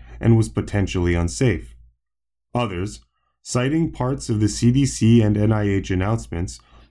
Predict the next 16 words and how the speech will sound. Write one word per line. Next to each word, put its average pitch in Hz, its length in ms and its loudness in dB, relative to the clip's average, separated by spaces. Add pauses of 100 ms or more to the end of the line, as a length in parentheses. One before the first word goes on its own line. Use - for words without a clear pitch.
(160)
incorrectly 135 680 2
claimed 98 420 0
that 101 120 -2
while 95 320 -4
Cholocivir 101 720 -2
was 85 220 -2
safe 104 320 0
for 87 160 -2
adults, 131 540 -4 (380)
it 113 140 -2
was 113 180 2
possibly 92 540 -4
unsafe 87 540 -2
for - 160 -14
children. 90 580 -2 (840)
Yet, 107 420 -2